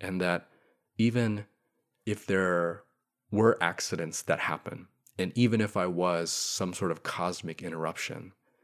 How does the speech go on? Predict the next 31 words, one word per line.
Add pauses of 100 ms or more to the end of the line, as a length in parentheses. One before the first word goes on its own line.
(280)
still
I
was
loved (380)
by
something
that
was
completely
divine (640)
and
what
I
thought
was
perfect, (420)
and
still (200)
I
could
be
given
purpose. (580)
And
so
I
think
then
began
the
slow